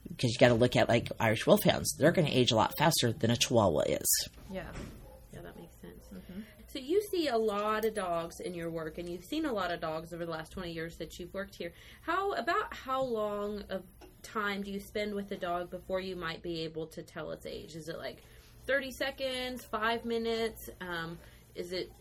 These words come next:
Speaker 3: I'm guessing it's also varied based on how much time you have to, I don't, I don't know. I guess what's the process and intake for if an animal
Speaker 1: I guess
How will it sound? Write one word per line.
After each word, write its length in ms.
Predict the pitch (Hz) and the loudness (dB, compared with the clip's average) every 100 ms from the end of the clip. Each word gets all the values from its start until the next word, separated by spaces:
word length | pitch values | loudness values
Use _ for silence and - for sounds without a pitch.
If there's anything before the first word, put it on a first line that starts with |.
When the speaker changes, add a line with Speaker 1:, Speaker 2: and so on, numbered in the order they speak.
| - - - - - | -18 -14 -16 -14 -10
Speaker 3:
I'm 120 | 190 196 | -8 0
guessing 360 | 233 254 240 | 0 0 0
it's 160 | 220 220 | 0 0
also 260 | 208 214 | 0 0
varied 520 | 202 196 196 196 196 - | -2 0 0 0 -2 -4
based 280 | 180 185 | -6 -4
on 120 | 185 175 175 | -6 -6 2
how 280 | 175 170 170 - - - 180 | 2 2 -4 -8 -20 -18 -12
much 220 | 180 - | -10 -12
time 400 | - 190 180 185 | -10 -6 -4 -4
you 140 | 175 | -6
have 360 | 170 160 156 175 | -8 -6 -6 -6
to, 300 | - 220 196 185 - - | -6 -4 -2 -6 -16 -10
I 80 | 208 | -4
don't, 160 | 214 240 | -2 0
I 40 | |
don't 140 | 269 311 | 0 2
know. 200 | 392 185 | 2 0
I 100 | 170 | -2
guess 220 | 214 220 | -4 -4
what's 200 | 208 208 | -6 -6
the 100 | - | -6
process 400 | 202 202 202 196 | -6 -6 -6 -8
and 100 | 185 - | -8 -4
intake 340 | 196 196 175 | -6 -4 -8
for 160 | - 175 | -4 -2
if 180 | 165 | -2
an 80 | 170 | -4
animal 220 | 165 170 | -6 4
Speaker 1:
I 60 | 247 | 6
guess 180 | 302 | 10